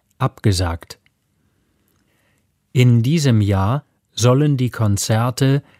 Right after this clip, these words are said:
vom zwanzigsten August bis zum zehnten September vor Publikum aufgeführt werden. Es gelten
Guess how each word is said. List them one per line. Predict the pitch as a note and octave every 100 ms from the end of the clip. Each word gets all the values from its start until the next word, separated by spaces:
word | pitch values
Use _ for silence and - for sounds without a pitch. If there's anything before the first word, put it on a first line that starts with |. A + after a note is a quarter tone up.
| _
vom | - - A2 A2
zwanzigsten | - - A2 D3 - D3 C#3 - - C3+
August | C#3 A#2+ A2 F#2+ A#2 D3+ - - - _ _ _ -
bis | C3+ B2+ -
zum | - B2+ A#2 A#2 A2+ -
zehnten | - C3 D3 D#3 C#3+ C#3+
September | B2 B2 - C#3+ B2+ A2 G2+ F#2 - _ _
vor | - - C#3+ D3
Publikum | - C#3 A#2 A2 G2+ A2 G2 F#2+ - -
aufgeführt | A2 G#2+ A#2+ G2 A2+ G2 G#2+
werden. | A2 G2 G2 G2 _ _ _ _ _ _ _ _ _ _ _ _ _ _ _
Es | B2+ A#2 -
gelten | C3+ B2+ C3+ - D3 D3+